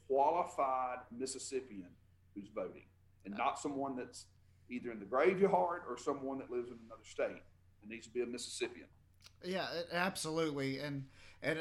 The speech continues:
Speaker 2: and I don't disagree with that. And I, I would hope, it would be my hope and prayer that, that there would not be many people that do disagree with that. Uh, and, and as far as the argument against that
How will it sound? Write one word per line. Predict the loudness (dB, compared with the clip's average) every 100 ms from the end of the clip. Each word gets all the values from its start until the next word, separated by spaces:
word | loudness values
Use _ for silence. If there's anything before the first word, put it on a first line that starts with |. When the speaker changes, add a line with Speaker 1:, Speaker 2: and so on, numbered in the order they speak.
| 0
Speaker 2:
and | 4
I | 6
don't | 6 4 2
disagree | -2 -4 -2 0 0
with | 0
that. | 0 0 -2
And | -6 -2
I, | -4 -4 -10 -20 -8
I | -4
would | -2 -2
hope, | -2 2 2 2 -6 -18 -20 -20 -8
it | -6
would | -4
be | -4
my | -2 -2
hope | 0 0 0
and | -4
prayer | -2 0 2 2
that, | 0 -4 -4 -6
that | -6 -6 -14 -8
there | -4
would | -2 -2
not | -2 -4 -2
be | -2
many | -2 -4 -4
people | -4 -6 -6
that | -8 -6
do | -4 -4
disagree | -4 -6 -4 -2
with | -2 -4 -4
that. | -4 -4 -6 -16 -20 -20 -20 -20 -20 0
Uh, | 4 6 4 2 0
and, | 2 2 0
and | -2 -2 -2 -4
as | -4
far | 2 4 6 6
as | 4 -2
the | -4 0
argument | 4 2 2 -2 -2
against | -2 -4 -2 0
that | 2 0